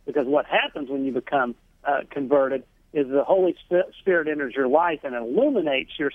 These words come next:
sin state for you. Now, he empowers you. The Holy Spirit empowers you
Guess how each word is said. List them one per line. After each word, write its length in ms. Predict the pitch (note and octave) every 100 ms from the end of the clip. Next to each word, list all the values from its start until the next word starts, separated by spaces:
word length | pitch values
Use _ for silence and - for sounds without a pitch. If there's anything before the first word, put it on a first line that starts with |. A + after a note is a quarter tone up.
| -
sin 240 | D#3+ D3+ -
state 300 | - C#3+ C#3+ - _
for 220 | G3 G3+
you. 180 | D3+ A#2 - _ -
Now, 160 | D3+
he 140 | E3 G3
empowers 600 | E3+ - G3+ D4+ A#3+ C#3
you. 100 | B2
The 120 | A2+
Holy 260 | A#2+ E3+ D#3+
Spirit 260 | - E3+ D3
empowers 400 | C3 E3 D#3 B2
you 160 | D3